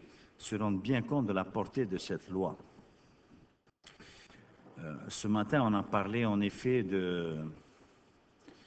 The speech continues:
Enfin, on nous a précisé que tout, tout matériel... Euh, euh, marchant, euh, sur une source électrique était, euh, touché,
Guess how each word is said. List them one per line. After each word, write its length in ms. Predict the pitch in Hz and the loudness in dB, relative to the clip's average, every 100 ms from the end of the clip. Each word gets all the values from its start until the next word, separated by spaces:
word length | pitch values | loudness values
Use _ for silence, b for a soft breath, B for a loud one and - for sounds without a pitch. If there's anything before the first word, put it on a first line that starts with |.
| B B B B B B - - - - - - - - - _ _ _ _ _ - | B B B B B B -20 -20 -20 -20 -20 -20 -20 -20 -20 _ _ _ _ _ -6
Enfin, 120 | - | -2
on 100 | 120 | 4
nous 220 | 127 123 | 4 6
a 80 | 151 | 6
précisé 640 | - 120 - 110 98 160 156 | 6 2 2 -2 2 4 4
que 180 | - | 2
tout, 400 | 104 - 131 113 - | -4 0 0 0 2
tout 120 | 170 | 4
matériel... 760 | 135 117 127 120 127 131 104 | 4 4 4 2 4 2 2
Euh, 260 | 101 95 98 - 101 101 92 B B B B - | 2 0 -2 -6 -8 -8 -10 B B B B -4
euh, 300 | 90 90 98 92 92 95 | 0 0 -2 -6 -10 -8
marchant, 760 | 101 104 120 - - 127 113 101 | -2 2 2 2 0 2 2 2
euh, 260 | 98 95 | 2 0
sur 260 | 90 - 110 | -2 -4 -2
une 140 | 101 | -2
source 340 | 95 - 143 - | -2 -2 -2 -2
électrique 520 | 98 95 - 156 - | -2 -2 0 -2 0
était, 420 | 107 131 135 117 | -2 2 2 2
euh, 200 | 98 90 | 0 -2
touché, 580 | 87 - - 143 156 147 | -4 -6 -2 2 2 0